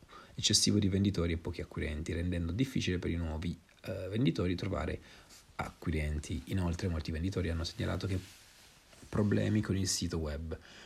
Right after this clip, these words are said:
come pagine che non si caricano, difficoltà nell'accedere alla loro, alla loro casella postale. D'altra parte ci sono articoli, altri articoli che raccomandano Fit Finder, che gode di una valutazione più alta di quattro punto otto su cinque, basata su seimila recensioni.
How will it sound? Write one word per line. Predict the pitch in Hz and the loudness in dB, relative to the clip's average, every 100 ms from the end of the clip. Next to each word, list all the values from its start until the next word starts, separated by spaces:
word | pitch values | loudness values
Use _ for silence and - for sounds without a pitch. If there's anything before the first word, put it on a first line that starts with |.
| - | -10
come | - 90 | -2 0
pagine | 90 87 87 85 | 2 2 2 2
che | 90 | 0
non | 90 | 0
si | - | 0
caricano, | - 92 104 110 113 | 2 2 4 2 2
difficoltà | 87 - 98 85 71 | 2 0 0 0 -2
nell'accedere | 76 82 - 76 73 | -2 -2 -2 -2 -2
alla | 76 | -2
loro, | - - | -4 -6
alla | 85 82 | -4 -2
loro | 80 76 | -2 -2
casella | 85 - 78 78 | -4 -4 -6 -4
postale. | - - 73 76 | -6 -4 -6 -6
D'altra | - 82 110 | -6 -4 0
parte | 107 107 - 110 - | 0 0 2 0 2
ci | - | 0
sono | 82 80 | 2 -2
articoli, | 90 107 - 98 - | -2 -2 0 -2 -2
altri | 92 92 104 | -4 -4 -4
articoli | 101 110 98 | -6 -4 -4
che | - - | -2 -4
raccomandano | - - 139 131 113 | -2 0 2 2 0
Fit | 110 131 | -4 -10
Finder, | - - - 78 71 80 78 - - - - - - - - - | -12 -4 -4 -2 -4 -4 -4 -8 -20 -18 -16 -16 -14 -14 -16 -10
che | - | 0
gode | 113 101 | 4 4
di | 95 | 4
una | 87 | 2
valutazione | 87 90 - - 90 | 0 0 -2 0 0
più | 87 78 | 0 -2
alta | 71 73 | -2 -4
di | 85 | -4
quattro | 80 76 85 | -2 -4 -4
punto | 87 80 71 | -4 -4 -4
otto | 69 67 - | -6 -6 -8
su | - | -4
cinque, | 85 - 73 - | -2 -2 -2 -2
basata | - 73 73 92 | -2 -2 -6 -6
su | - 80 73 | -6 -6 -6
seimila | - - 82 76 76 | -2 -2 -2 -4 -6
recensioni. | 71 - 82 - 76 76 | -4 -4 -2 -2 -2 -8